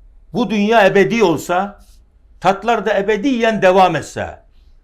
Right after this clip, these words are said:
Allah bize inandırmış ki bu dil hepsine kefildir. Bu nasıl bir şey? İşte ilm-i ilahinin sonsuzluğu, takdirin sonsuzluğu, iradenin sonsuzluğu,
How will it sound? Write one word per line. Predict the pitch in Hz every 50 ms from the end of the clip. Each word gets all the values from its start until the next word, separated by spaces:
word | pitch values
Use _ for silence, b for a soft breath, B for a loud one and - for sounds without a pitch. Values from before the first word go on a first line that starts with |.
| _ -
Allah | 147 160 180 208 220 190 - -
bize | 190 160 196 214 185
inandırmış | 190 196 202 196 202 190 202 196 214 247 254 - -
ki | - 151 120 98 - - _ _ _ _ _ -
bu | - 233 165
dil | 220 185 139
hepsine | 160 269 277 - - 214 202 208 196
kefildir. | 202 180 170 170 165 143 110 95 - 78 - - _ _ _ _ _ _ _ _ _ _ _ _ _ _ _ _ _ _ _ -
Bu | 95
nasıl | 104 131 139 - 147 131
bir | 110
şey? | 95 - - - - - _ _ _ _ _ _ _ _ - _ _ _ _ _ _ _ _
İşte | - - -
ilm-i | - 117 123 120 113
ilahinin | 110 120 117 107 113 113 113 110
sonsuzluğu, | 101 - 110 104 101 92 92 104 - 95 95 95 95 - - - - - _ - _ _ _ _ _ _ _ _ _ _ _ _ _ _ _ _ _ - _ _ _ _ _ _ _ _ _ _
takdirin | - - 123 - - - 123 117 117 120 107
sonsuzluğu, | 107 - 107 113 101 - - 104 92 92 101 98 92 85 80 - - - _ _ _ _ -
iradenin | 131 135 139 151 143 139 127 135 135 135 131
sonsuzluğu, | - - 120 127 110 - 127 117 110 113 120 117 104 92 - - b